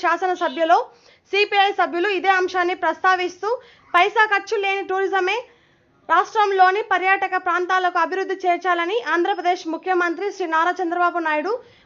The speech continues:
ముప్పై ఏళ్ల క్రితం అంటే అందరికీ కోపం వచ్చిందని సిపిఐ శాసనసభ్యులు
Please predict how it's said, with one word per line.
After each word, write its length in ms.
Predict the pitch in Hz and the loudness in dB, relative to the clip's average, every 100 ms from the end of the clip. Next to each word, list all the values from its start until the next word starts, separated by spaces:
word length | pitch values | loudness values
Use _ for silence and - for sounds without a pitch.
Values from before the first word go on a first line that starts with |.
| 302 | -10
ముప్పై 200 | 320 403 381 | -2 0 2
ఏళ్ల 120 | 403 453 | 0 0
క్రితం 300 | 370 359 403 381 | -4 -2 -2 0
అంటే 180 | 359 392 370 | -2 0 0
అందరికీ 360 | 359 392 381 381 | 2 0 -2 0
కోపం 280 | 349 359 392 359 | 0 2 -2 -2
వచ్చిందని 520 | 330 381 370 359 381 494 - - - - | -4 -2 -2 -2 -2 -4 -8 -20 -20 -6
సిపిఐ 420 | 403 415 415 392 381 381 | -2 0 0 0 0 0
శాసనసభ్యులు 680 | 370 403 381 381 277 349 | 0 0 0 -2 0 0